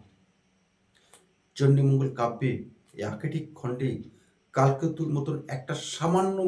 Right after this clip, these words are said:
মানুষের তার সংসার নিদারুণ অভাবের মধ্যে কিভাবে সুষ্ঠু সু-, সুন্দর হয়ে উঠেছিল, তার চিত্রায়ন কিন্তু আমরা এই চণ্ডীমঙ্গল কাব্যে আর্কিটিক খণ্ডে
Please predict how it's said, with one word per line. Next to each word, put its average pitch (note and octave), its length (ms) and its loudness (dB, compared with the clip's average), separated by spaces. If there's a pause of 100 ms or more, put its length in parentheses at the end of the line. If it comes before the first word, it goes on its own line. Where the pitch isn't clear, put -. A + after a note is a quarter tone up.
(120)
মানুষের E3 500 6 (720)
তার B2+ 140 0 (160)
সংসার D3+ 440 0 (120)
নিদারুণ D#3 380 4 (240)
অভাবের F3+ 360 6 (100)
মধ্যে C#3 340 -2 (840)
কিভাবে E3+ 340 4 (140)
সুষ্ঠু - 500 -8 (180)
সু-, - 160 -16 (360)
সুন্দর F3+ 400 4
হয়ে D3+ 240 2
উঠেছিল, - 360 -6 (540)
তার B2 140 4 (180)
চিত্রায়ন E3 640 2 (100)
কিন্তু D3 200 -4 (200)
আমরা A#2+ 240 0 (680)
এই C3+ 120 -2 (100)
চণ্ডীমঙ্গল C#3 520 2 (120)
কাব্যে A2+ 300 -4 (500)
আর্কিটিক C3+ 400 -6
খণ্ডে A2+ 280 -8